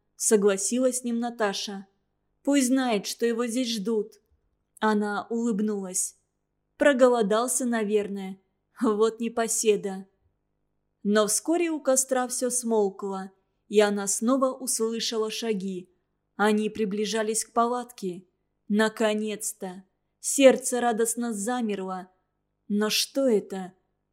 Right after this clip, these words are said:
Шаги проследовали мимо и стихли где-то у реки.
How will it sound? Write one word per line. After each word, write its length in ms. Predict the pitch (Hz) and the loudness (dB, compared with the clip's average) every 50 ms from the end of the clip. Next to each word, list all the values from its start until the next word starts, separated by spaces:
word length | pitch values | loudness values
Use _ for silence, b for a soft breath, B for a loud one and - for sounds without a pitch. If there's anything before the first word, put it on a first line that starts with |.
| _ _ _ | _ _ _
Шаги 480 | _ - - - 233 220 214 190 196 214 | _ -6 0 4 6 6 6 4 2 -4
проследовали 840 | 208 - 214 208 208 - - 220 220 208 208 214 208 208 196 208 202 | -2 -2 -2 0 0 0 4 6 6 6 6 4 0 0 -2 -4 -4
мимо 500 | 190 202 220 240 254 240 254 247 247 247 - _ _ _ _ | -4 -2 0 0 0 0 -2 -4 -6 -10 -16 _ _ _ _
и 120 | 233 226 | -2 0
стихли 560 | 208 - - - - 285 302 - - 269 277 | 0 0 0 0 0 -2 -2 -2 -6 -8 -6
где-то 420 | 247 226 202 202 247 247 247 254 247 | -4 -2 -2 0 -2 -2 0 -2 -2
у 100 | 247 247 | -2 -4
реки. 640 | 247 254 233 240 - - 208 196 185 175 - - | -6 -8 -10 -10 -8 -6 -6 -6 -6 -8 -10 -14